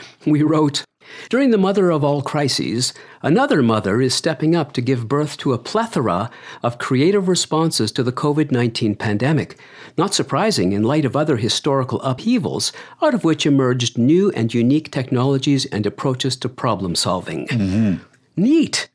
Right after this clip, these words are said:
Speaker 2: Yeah.
Speaker 1: I have to say, we have to pat ourselves on the back every now and then,
Speaker 2: <laughs>
Speaker 1: 'cause that's actually quite a nice,
Speaker 2: Well,
Speaker 1: succinct way of saying it.
Speaker 2: you know as well as I do that we really focus on our titles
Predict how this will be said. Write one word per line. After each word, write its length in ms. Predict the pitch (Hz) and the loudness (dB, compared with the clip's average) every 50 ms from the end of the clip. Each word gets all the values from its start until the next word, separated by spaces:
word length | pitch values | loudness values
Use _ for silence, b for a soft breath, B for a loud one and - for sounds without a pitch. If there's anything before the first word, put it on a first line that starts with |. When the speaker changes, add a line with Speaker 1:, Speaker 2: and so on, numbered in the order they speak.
| _ | _
Speaker 2:
Yeah. 160 | _ 127 135 170 | _ -2 0 0
Speaker 1:
I 20 | |
have 120 | 220 262 269 | 0 -2 -2
to 40 | - | -2
say, 360 | - - - 226 190 120 110 135 | -2 0 0 0 0 2 2 0
we 60 | 180 | 0
have 80 | 220 233 | 0 -2
to 80 | - 143 | -2 -4
pat 220 | - 202 220 214 | -2 -2 0 0
ourselves 340 | 202 170 - 190 175 160 147 | 0 0 0 0 0 0 2
on 60 | 151 | 0
the 80 | 139 139 | 2 2
back 260 | 147 156 175 175 - | 2 0 -2 -2 -2
every 160 | 147 127 123 | -2 -2 0
now 160 | 107 113 104 | 0 0 0
and 100 | 107 107 | 0 0
then, 200 | 104 - - 160 | 0 2 0 0
Speaker 2:
<laughs> 400 | 143 147 147 131 - - - - | 0 -2 -4 -4 -6 -10 -12 -2
Speaker 1:
'cause 160 | - 220 214 - | -2 -2 0 2
that's 200 | 311 320 330 - | 2 2 2 2
actually 300 | 302 220 175 - 165 143 | 0 0 2 2 2 0
quite 220 | 131 - 170 151 | 2 0 0 2
a 40 | 147 139 | 2 2
nice, 500 | 143 143 139 147 143 143 - - - B B B B | 2 2 2 0 0 0 -2 -4 -4 B B B B
Speaker 2:
Well, 240 | - 262 190 170 113 104 107 | -2 0 2 2 4 4 2
Speaker 1:
succinct 300 | 110 - 165 147 135 - | 2 2 2 0 0 2
way 120 | 135 135 | 2 2
of 100 | 143 139 | 2 0
saying 280 | - - - 262 240 185 | -2 -2 0 2 2 2
it. 80 | - - | 2 2
Speaker 2:
you 260 | 131 120 120 139 131 | 2 2 2 4 4
know 240 | 123 110 101 98 95 | 4 4 4 2 2
as 100 | 92 87 | 2 2
well 200 | 92 98 92 90 | 2 2 2 2
as 100 | 87 82 | 2 2
I 200 | 92 95 107 110 | 2 2 2 2
do 320 | 101 87 87 87 92 98 95 87 85 | 2 0 0 2 2 2 2 2 0
that 140 | 80 78 - - _ _ | -2 -2 -6 -14 _ _
we 220 | - 131 117 123 123 | -8 -2 0 0 2
really 320 | 113 110 113 110 98 92 | 2 2 2 2 2 0
focus 480 | - - 101 104 92 - 92 80 - - | 0 0 0 -2 0 -2 -4 -4 -2 -2
on 180 | 92 85 82 | -2 -2 0
our 140 | 80 78 78 | -2 -2 -4
titles 600 | - - 87 87 87 82 78 78 78 76 - - | -2 -2 -2 0 0 -2 -2 -4 -4 -4 -6 -6